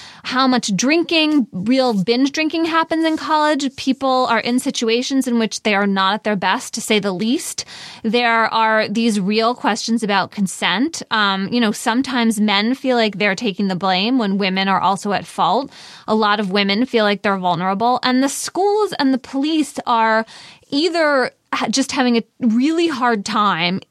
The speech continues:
knowing how to handle this or actively screwing up, depending on the case. And I wish I had some big idea of how to fix this, but right now it all just seems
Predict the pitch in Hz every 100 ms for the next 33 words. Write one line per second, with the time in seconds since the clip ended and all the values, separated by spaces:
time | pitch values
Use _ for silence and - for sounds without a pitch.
0 | - 220 220 233 240 240 185 185 190 233
1 | 262 294 330 - 254 254 254 202 196 -
2 | 185 190 - - 196 180 165 - - 240
3 | - 220 214 202 170 175 190 - 226 165
4 | - - 233 - - - - - - 269
5 | 294 247 220 240 370 - 349 320 302 302
6 | 269 - 262 240 226 - 196 240 247 240
7 | 214 202 214 226 - 208 220 208 - 277
8 | - - - - - 226 214 240 302 302
9 | 339 285 - 220 233 - 254 233 226